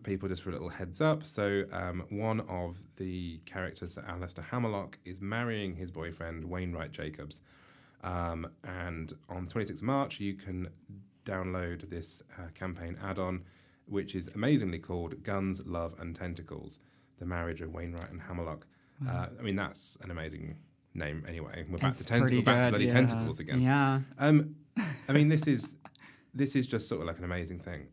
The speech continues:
Speaker 1: and it's great, obviously. It happens all the time, and it's great when it happens anywhere in gaming.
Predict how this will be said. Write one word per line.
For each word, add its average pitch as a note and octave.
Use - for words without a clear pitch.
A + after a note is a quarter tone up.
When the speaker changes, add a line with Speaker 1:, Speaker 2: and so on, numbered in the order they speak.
Speaker 1:
and F2
it's F2
great, F#2+
obviously. F2
It B2
happens D3+
all F2+
the -
time, D2
and F#2
it's F2
great F#2+
when -
it -
happens E2+
anywhere D#2
in D#2+
gaming. C#2+